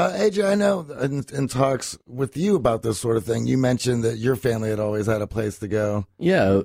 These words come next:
Speaker 2: for us, it was always church-related.
Speaker 1: Yeah.
Speaker 2: I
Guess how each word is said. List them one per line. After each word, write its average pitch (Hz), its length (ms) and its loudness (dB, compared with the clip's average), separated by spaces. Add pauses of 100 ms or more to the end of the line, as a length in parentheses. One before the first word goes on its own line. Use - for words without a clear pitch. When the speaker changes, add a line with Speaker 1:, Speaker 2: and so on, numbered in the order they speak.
Speaker 2:
for - 180 2
us, 123 160 2
it 120 60 4
was 107 120 4
always 101 220 4
church-related. 82 640 0 (460)
Speaker 1:
Yeah. 123 200 2
Speaker 2:
I - 20 -4